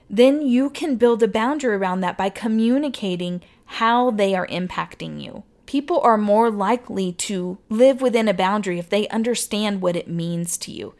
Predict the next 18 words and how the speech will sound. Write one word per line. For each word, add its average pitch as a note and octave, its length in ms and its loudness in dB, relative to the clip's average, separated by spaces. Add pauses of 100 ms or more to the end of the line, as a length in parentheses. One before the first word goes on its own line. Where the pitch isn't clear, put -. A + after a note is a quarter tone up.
People D4 340 -2
are E4 120 2
just G#3+ 320 -4
being A3+ 380 -2
who G#3 220 -2
they F3 320 0
are, G#3+ 300 0
and G3+ 220 -2
they're A#3 160 2
not C#4+ 260 -2
always G#3+ 340 0
in F#3+ 120 -4
awareness F3+ 480 -6
of F3 80 -10
how F3+ 220 -2
they're F3 160 -4
impacting E3 680 -8
you. E3+ 320 -8